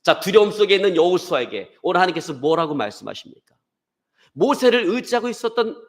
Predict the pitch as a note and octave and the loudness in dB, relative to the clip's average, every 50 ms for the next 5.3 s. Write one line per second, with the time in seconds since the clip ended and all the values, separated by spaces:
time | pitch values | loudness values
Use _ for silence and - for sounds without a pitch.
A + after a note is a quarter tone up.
0 | _ - - A#3+ A#3+ A#3 - - C#3+ D#3 E3+ F3+ G3+ F#3+ - - E3 C#3+ A#2+ A2+ | _ -8 -2 0 2 0 0 0 0 -2 0 0 -2 -4 -6 -6 -6 -4 -4 -4
1 | - C#3+ C#3+ A#2+ - - _ _ _ C3+ C#3+ C#3+ C#3 C#3 C3+ B2+ C3 B2 A2+ A#2 | -4 -4 -6 -6 -8 -12 _ _ _ 0 0 0 0 0 -4 -6 -8 -10 -12 -10
2 | A2+ A#2 C3+ C#3 B2+ B2+ B2+ B2 G#2 - - - - - - - - - _ _ | -6 -2 -2 -2 -2 -2 -4 -8 -8 -10 -14 -16 -16 -16 -16 -18 -20 -20 _ _
3 | _ _ _ _ _ _ _ _ _ - D#3+ F3 E3+ F3 F3 E3 E3 E3+ F3+ C#3+ | _ _ _ _ _ _ _ _ _ 2 2 4 4 4 2 2 2 2 2 0
4 | D3+ E3 D3+ F3 E3+ E3+ D#3+ D3+ - E3+ E3+ D#3+ D#3+ D3+ D3+ C#3+ - D#3+ D3+ C#3 | 0 -2 -2 -2 -2 -2 -4 -4 -6 -6 -4 -4 -2 -2 -4 -4 -4 -4 -4 -4
5 | C#3 D3 C#3+ - - C#3+ | -4 -6 -6 -4 -4 -6